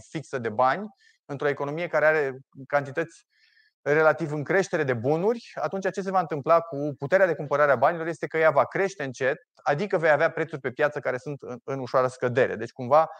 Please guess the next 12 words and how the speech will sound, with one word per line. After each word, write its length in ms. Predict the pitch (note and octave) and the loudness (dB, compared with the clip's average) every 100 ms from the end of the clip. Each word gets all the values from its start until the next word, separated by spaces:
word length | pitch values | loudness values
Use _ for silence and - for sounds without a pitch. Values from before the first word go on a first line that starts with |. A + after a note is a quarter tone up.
| - - | -18 -10
într-o 220 | C#3+ C#3+ | -2 -2
economie, 680 | B2+ C3+ C#3 E3+ C#3 A#2 F2+ _ _ _ _ _ _ _ _ C3+ | 0 -2 -2 -2 -2 -4 -12 _ _ _ _ _ _ _ _ -6
uh, 80 | C3 | -4
firească, 720 | C#3 B2+ F3 F3+ C#3 C3+ D3+ _ _ _ _ _ | 2 6 6 4 0 0 -2 _ _ _ _ _
uh, 920 | - B2+ B2 A#2+ A#2 A#2 A#2 A2+ A2+ A2+ A2+ A#2+ | 0 2 4 4 2 2 2 0 -2 -6 -10 -6
te 80 | E3+ | -2
poți 200 | E3 - | 2 2
aștepta 400 | G3+ D#3 - D3+ | 0 0 4 4
să 140 | D3+ C3+ | 4 4
ai, 380 | C#3+ D3+ C#3+ - | 4 0 -8 -10
uh, 360 | C3 B2+ B2 | -8 -6 -8
o, 100 | - | -10